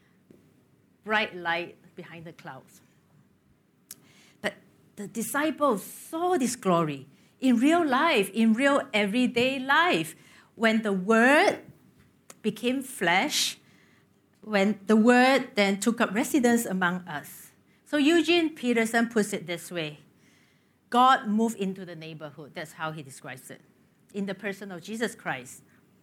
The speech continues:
And God's glory was seen in Jesus as he did life in the hood, eating, drinking, being in community, teaching, and sometimes maybe attending wedding parties.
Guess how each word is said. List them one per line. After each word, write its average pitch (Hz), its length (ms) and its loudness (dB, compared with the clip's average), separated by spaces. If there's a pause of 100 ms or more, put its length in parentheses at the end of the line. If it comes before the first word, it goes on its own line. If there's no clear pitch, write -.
(220)
And 226 160 -2
God's 226 280 0
glory 262 760 2 (600)
was 214 180 0
seen 247 640 0
in 196 180 -8
Jesus 208 600 -2
as 240 240 -6
he 262 140 -4
did 277 280 -4
life 202 380 0
in 254 160 -6
the 277 120 -2
hood, 392 400 -2 (800)
eating, 233 480 0 (640)
drinking, 233 720 0 (200)
being 403 220 -2
in 302 120 0
community, 220 920 -2 (140)
teaching, 247 460 -10
and 208 140 -10
sometimes 254 580 -4
maybe 202 260 -10
attending 214 460 -12
wedding 175 300 -12
parties. 254 680 -4